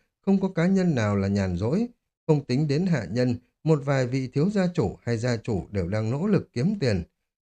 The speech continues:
Còn có một cái nhà trẻ Thanh Nguyệt, cái này còn ghê hơn, tiểu hài tử đều biết kiếm tiền,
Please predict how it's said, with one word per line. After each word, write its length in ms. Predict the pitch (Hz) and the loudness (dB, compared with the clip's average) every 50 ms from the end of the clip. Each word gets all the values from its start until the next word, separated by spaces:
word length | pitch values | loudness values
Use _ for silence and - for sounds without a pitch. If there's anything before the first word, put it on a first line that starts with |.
| _ _ | _ _
Còn 180 | - 156 156 156 | 0 0 0 2
có 80 | 214 | 2
một 180 | 214 202 151 - | 2 2 2 2
cái 100 | - 208 | 0 0
nhà 220 | 202 180 143 117 107 - | 2 2 2 0 -2 -2
trẻ 200 | - 117 95 - - - | -2 -4 -4 -4 -4 -4
Thanh 220 | 127 127 123 123 | -4 -2 0 0
Nguyệt, 200 | 120 104 92 - _ _ _ _ | 0 0 -2 -4 _ _ _ _
cái 120 | 165 160 | -2 0
này 140 | 147 107 92 | 0 -2 -2
còn 280 | - - 92 82 80 | -4 -4 -6 -6 -4
ghê 200 | 85 113 123 123 | -2 0 0 2
hơn, 280 | 120 131 135 135 131 113 - _ _ _ _ _ | 2 0 0 0 -2 -4 -8 _ _ _ _ _
tiểu 140 | - 151 143 | 0 0 2
hài 200 | 135 143 139 131 | 2 0 0 -2
tử 300 | - - 131 113 92 82 | -2 -2 -2 -2 -2 -2
đều 180 | 80 101 107 101 | -2 -2 -2 0
biết 160 | 117 170 196 - - | 0 0 -2 -2 -4
kiếm 240 | 131 135 180 233 214 | -2 0 0 0 0
tiền, 220 | 156 123 101 90 | 0 0 0 0